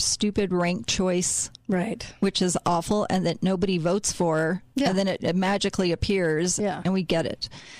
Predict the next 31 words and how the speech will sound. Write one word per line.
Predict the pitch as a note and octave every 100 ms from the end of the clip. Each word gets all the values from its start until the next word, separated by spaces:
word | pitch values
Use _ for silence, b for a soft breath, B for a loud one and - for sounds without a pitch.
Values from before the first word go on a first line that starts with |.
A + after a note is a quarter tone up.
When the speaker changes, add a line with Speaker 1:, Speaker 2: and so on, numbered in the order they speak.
| B B B
Speaker 1:
Um, | G#3 G3+
but | G3+
I | G3+
also | A#3 - F#4+
wanted | F4+ G3+
to | G3+
say | - A#3 F#3+
there | G#3
is | F#3+
something | - B3+ D#4
coming | C#4 B3+ A#3
up | G3+
on | G3+
October | E3+ - F#3+ G#3 A#3+ -
eighth. | G3+ F3+ E3+ - -
I | F#3+
follow | F#3+ G3+ G#3+ A3+ A#3 -
somebody | - G#3 G3+ G#3
on | - G#3
Telegram | G#3 G#3 G3+ F#3 F3
who | F3+ F3
I've | F3
followed | - F#3+ F#3 F#3+
for | - F3 - -
many | F3 F#3+ G3+ G#3
years. | F#3 E3+ E3 F3 - -
E | G3 G3
will | G3+
Speaker 2:
Mm-hmm. | G3+
Speaker 1:
help | F3 -
you. | E3+